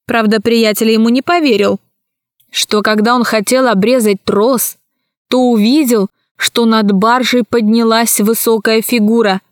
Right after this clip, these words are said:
и оборвала трос с другой стороны. Больше того, студент уверял,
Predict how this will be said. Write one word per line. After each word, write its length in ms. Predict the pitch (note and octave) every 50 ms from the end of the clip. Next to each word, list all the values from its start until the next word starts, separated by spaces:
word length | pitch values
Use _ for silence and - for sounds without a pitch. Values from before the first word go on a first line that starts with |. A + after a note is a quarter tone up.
| _ _ _ _ _ _ _ _ _ _
и 300 | G#3+ A3 A3+ A3+ A3 - - _ _
оборвала 920 | - G3+ A3 G#3 G3 A3 A3 G#3 G3+ F#3+ G#3 A3 A#3 B3 C4 B3 G#3 - - - _ _ _
трос 480 | - G3+ G#3 A#3 C4 A#3+ - - - - _ _ _ _
с 120 | G3 F3+ G3+
другой 480 | G#3 G#3+ G#3+ G#3 G3 G3 G#3 G3+ F#3+
стороны. 600 | - - - G#3 G3 G3 G3 G3 G3 F#3 F3+ - - _ _ _ _ _ _ _ _ _ _ _ _ _ _ -
Больше 480 | G3 F3+ A3 A#3+ B3+ A3+ - - G#3
того, 400 | - - G3 F#3 F#3 F3+ F3 - - _ _ _ _ _ _ _ _ _
студент 600 | - - - B3+ A#3+ G3 G#3 A3 A#3 A#3 G#3+ -
уверял, 580 | B3 A3+ C4 C#4 D4 D4+ D4 C4+ G#3 F3+ G3+